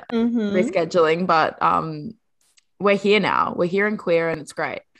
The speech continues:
Speaker 2: Um, to start off, I like to ask a series of questions that I use in my daily life when I'm, like, trying to get to know someone or just, like, learn a little bit about someone. So I wanna know,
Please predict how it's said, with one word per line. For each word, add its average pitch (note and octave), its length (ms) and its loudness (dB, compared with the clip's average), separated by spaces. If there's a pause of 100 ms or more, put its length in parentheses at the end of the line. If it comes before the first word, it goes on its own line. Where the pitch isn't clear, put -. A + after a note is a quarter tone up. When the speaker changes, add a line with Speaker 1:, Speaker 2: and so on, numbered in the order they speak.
(600)
Speaker 2:
Um, A#3 340 2
to B3 80 -8
start B3 340 0
off, G#3+ 200 2
I F#3+ 100 0
like F#3+ 180 -6
to - 160 -8
ask F3+ 360 -2
a G3 60 -14
series E3+ 480 -4
of E3 220 -6 (400)
questions F3 580 0
that F3+ 80 4
I E3+ 360 4
use E3 540 -4
in E3+ 80 -4
my E3 140 -2
daily D#3+ 340 0
life D#3+ 280 -2
when E3 80 -6
I'm, D#3+ 100 -10
like, D#3 180 -10
trying E3 220 -4
to D#3+ 60 -6
get - 160 -2
to F#3 120 -8
know D#3+ 200 -2
someone D#3 560 0
or D#3 80 -4
just, D#3+ 100 -10
like, E3+ 160 -8
learn D#3+ 220 0
a - 20 -2
little D#3+ 240 0
bit D#3+ 220 -4
about - 280 -2
someone. E3 520 -6
So - 240 -2
I F3+ 340 4
wanna G#3+ 240 -6
know, E3 400 -2